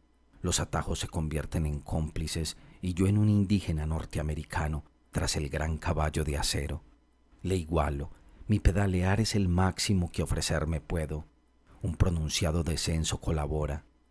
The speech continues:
sin querer, a mi propósito. Pasamos por un lugar solitario, un pueblo fantasma.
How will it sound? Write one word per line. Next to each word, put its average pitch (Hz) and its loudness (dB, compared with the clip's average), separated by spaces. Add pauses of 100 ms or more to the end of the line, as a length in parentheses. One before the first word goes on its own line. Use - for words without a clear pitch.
sin 85 0
querer, 82 -4 (280)
a 90 0
mi 82 0
propósito. - -2 (520)
Pasamos 82 2
por 92 0
un 82 0
lugar 78 -2
solitario, 76 -4 (520)
un 101 2
pueblo 76 4
fantasma. 76 -2